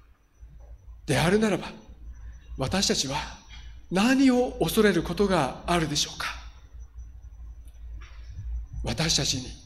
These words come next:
命を与え、「今日も生きよ」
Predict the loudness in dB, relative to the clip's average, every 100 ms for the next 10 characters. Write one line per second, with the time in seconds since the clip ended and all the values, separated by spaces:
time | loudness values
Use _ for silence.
0 | -20 -20 -20 -16 2 6 6 6 4 2
1 | 0 -2 -6 -8 -16 -20 _ -20 -20 -20
2 | -14 4 8 10 8 6 2 -2 -10 -2
3 | 0 4 4